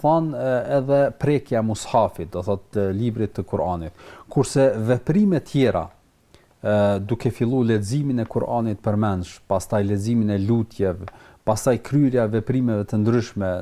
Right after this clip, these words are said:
n-, qoftë, do thot, sadakaja, qoftë, do thot, veprimet, e, e, lutja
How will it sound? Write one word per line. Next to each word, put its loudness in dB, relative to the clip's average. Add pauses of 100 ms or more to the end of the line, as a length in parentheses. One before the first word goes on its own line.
n-, -12
qoftë, -2
do -2
thot, -2
sadakaja, -2
qoftë, -2
do -2
thot, -4
veprimet, -2
e, 2 (520)
e, 2 (400)
lutja 2